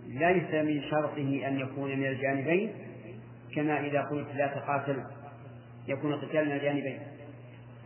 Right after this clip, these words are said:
فإن قال قائل: "ما يرد على القلب أحيانا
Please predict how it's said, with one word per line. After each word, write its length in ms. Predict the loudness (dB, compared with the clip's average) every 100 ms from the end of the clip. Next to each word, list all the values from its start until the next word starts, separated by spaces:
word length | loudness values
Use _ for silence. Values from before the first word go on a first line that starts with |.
| -16 -16 -16 -16 -16 -16 -16 -16 -16 -16 -16 -18 -16 -4 6
فإن 200 | 10 10
قال 220 | 8 6
قائل: 400 | 6 4 4 0 0
"ما 180 | 4 8
يرد 360 | 10 8 8 6
على 100 | 4
القلب 320 | 2 0 0 -4 -12 -12 -10
أحيانا 540 | -2 4 4 4 0